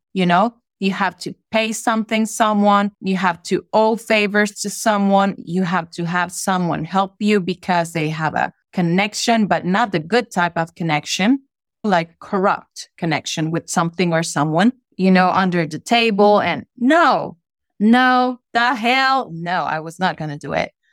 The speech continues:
So I said, "You know what? F it, I'm out." I even created names for societies that I wanted to create there. I think I have still one that is open because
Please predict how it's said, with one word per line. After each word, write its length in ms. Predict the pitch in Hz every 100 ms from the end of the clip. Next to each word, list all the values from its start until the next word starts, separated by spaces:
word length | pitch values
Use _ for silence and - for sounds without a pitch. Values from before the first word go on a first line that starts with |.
| _ -
So 120 | 247
I 140 | 247
said, 280 | 240 254 247
"You 100 | 254
know 200 | 269 262
what? 320 | 262 285 285 - _ -
F 240 | 269 285 294
it, 400 | 285 285 - - _ -
I'm 200 | 214 208
out." 420 | 165 - - - _ -
I 80 | 302
even 220 | 294 302
created 760 | - 214 190 190 226 175 127 - _ -
names 640 | 196 220 185 160 170 -
for 200 | - 175
societies 720 | - 180 202 202 196 180 175
that 140 | 180
I 40 | 170
wanted 240 | 165 160
to 100 | 170
create 420 | 165 170 240 320
there. 320 | 180 110 - 165 -
I 100 | 226
think 240 | - 415 -
I 120 | - 208
have 240 | 208 208
still 340 | - - 220
one 160 | 214 214
that 120 | 190
is 120 | 190 185
open 320 | 208 226 220
because 360 | 208 214 202